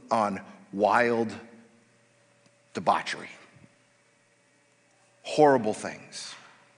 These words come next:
and finds himself destitute,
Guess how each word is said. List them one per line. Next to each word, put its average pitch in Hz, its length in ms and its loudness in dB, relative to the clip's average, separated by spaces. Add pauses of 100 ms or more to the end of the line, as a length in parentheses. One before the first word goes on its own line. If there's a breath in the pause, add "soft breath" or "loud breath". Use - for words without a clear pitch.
(520)
and 135 140 -2
finds 175 280 8
himself 143 640 4 (1300)
destitute, - 680 -4